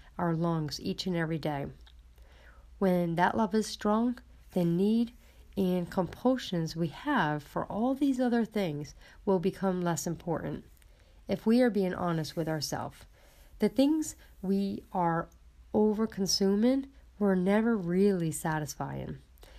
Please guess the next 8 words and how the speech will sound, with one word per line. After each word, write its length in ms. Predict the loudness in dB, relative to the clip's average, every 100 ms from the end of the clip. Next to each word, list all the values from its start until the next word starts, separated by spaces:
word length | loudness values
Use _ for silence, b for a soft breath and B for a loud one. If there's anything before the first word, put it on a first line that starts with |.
| B 2
at 100 | 4
least 280 | 4 2
not 200 | 2 2
in 120 | 2 0
the 60 |
long 320 | 0 0 0
run. 300 | -2 -4 -6 -10 b b b -4
Maybe 580 | 4 6 6 2 0 -2